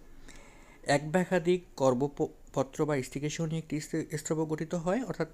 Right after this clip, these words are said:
এক বা একাধিক, হ্যাঁ, এক বা একাধিক, এক বা একাধিক কি? স্ত্রী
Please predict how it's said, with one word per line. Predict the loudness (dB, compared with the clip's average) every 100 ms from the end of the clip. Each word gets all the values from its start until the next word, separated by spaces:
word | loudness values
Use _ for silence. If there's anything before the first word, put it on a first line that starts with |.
| -2
এক | -2 0 0
বা | 0
একাধিক, | 2 0 0 -4 -10 -20 -20 -20 -20 -20 -2
হ্যাঁ, | 2 4
এক | 4 0 2
বা | 0
একাধিক, | 2 0 2 0 -2 -14 -20 -20 -20 -20 -20 -20 -20 -8 0
এক | 0 2
বা | 0
একাধিক | 2 0 -2 -2
কি? | -4 -2 -2
স্ত্রী | -4 -4 0 0 0